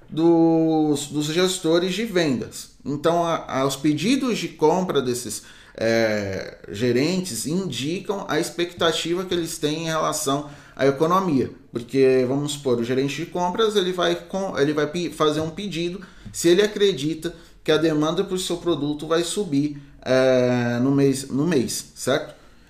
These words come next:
Então, esse foi o indicador de dezembro, último mês, é, do ano. Se a gente olhar aqui a trajetória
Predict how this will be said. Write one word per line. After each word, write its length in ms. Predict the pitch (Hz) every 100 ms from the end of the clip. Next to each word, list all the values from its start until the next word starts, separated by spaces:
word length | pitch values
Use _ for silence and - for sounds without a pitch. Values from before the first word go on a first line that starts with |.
| -
Então, 320 | - 143 160 175
esse 140 | 175
foi 140 | 185
o 20 | 175
indicador 480 | 160 - 160 147
de 120 | 143 123
dezembro, 800 | 135 139 160 202 214 208 208 - - -
último 440 | 165 175 170 160
mês, 420 | 151 143 139 - -
é, 680 | 123 123 117 117 113 113 110
do 220 | 127 151
ano. 380 | 135 156 208 208 - - -
Se 60 | 123
a 40 |
gente 240 | 139 151 170
olhar 240 | 156 151
aqui 300 | 147 - 147
a 60 | 139
trajetória 920 | 139 143 139 123 139 165 185 127